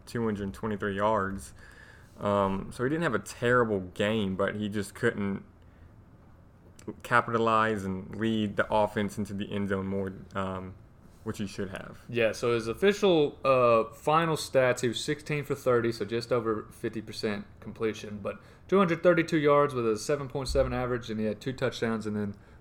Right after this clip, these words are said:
Speaker 2: the one interception where he was really trying to avoid a sack and flip it out to his running back, and it got tipped up and picked that sealed the game. So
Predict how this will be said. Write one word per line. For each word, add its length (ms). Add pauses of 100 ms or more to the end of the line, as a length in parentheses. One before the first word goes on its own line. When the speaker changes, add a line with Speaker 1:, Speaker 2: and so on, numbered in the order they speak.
Speaker 2:
the 80
one 220
interception 640
where 160
he 60
was 260
really 300 (420)
trying 180
to 100
avoid 280
a 20
sack 340
and 80
flip 200
it 40
out 200
to 160
his 180
running 220
back, 280
and 160
it 140
got 220
tipped 200
up 140
and 140
picked 280
that 220
sealed 340
the 60
game. 340
So 260